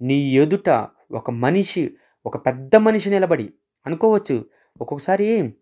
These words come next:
ఈ, మనం ఈ భాగాన్ని మీరు గమనిస్తే, సృష్టికి సంబంధించిన గాలి, నీరు, నింగి, నేల, నిప్పు, ప్రతిదీ దేవుని మాటలు వింటున్నాయి.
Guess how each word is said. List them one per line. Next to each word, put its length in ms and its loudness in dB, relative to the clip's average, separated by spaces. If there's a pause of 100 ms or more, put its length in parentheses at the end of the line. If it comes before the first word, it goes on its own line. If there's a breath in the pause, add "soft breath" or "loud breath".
(360)
ఈ, 580 0
మనం 300 0
ఈ 120 -2 (100)
భాగాన్ని 380 2
మీరు 180 -2
గమనిస్తే, 600 -6 (400)
సృష్టికి 1200 -2
సంబంధించిన 760 -2
గాలి, 380 2
నీరు, 600 0
నింగి, 520 -2
నేల, 420 0
నిప్పు, 380 -2
ప్రతిదీ 1000 0 (420)
దేవుని 300 2
మాటలు 360 -2
వింటున్నాయి. 400 -8